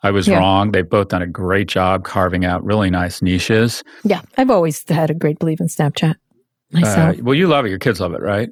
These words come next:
Speaker 2: Not just that. I think he's really creative. I haven't always gotten along with him. I actually do like him now, but I've always found him. We had one lunch that was so, um, I will be depicting in my book,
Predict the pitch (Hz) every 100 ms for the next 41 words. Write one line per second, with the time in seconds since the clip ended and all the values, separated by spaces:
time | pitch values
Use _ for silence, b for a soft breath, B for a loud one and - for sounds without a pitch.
0 | _ 508 453 359 220 208 226 269 247 226
1 | 220 - 208 214 196 175 262 440 320 302
2 | 277 262 220 214 269 196 156 139 190 240
3 | - 185 180 180 160 170 160 165 151 160
4 | 165 190 220 - 165 156 160 - - 202
5 | 202 165 160 180 143 143 156 139 - -
6 | - 165 98 - _ _ - - - 165
7 | 175 165 156 156 147 - - 151 156 143
8 | 135 156 147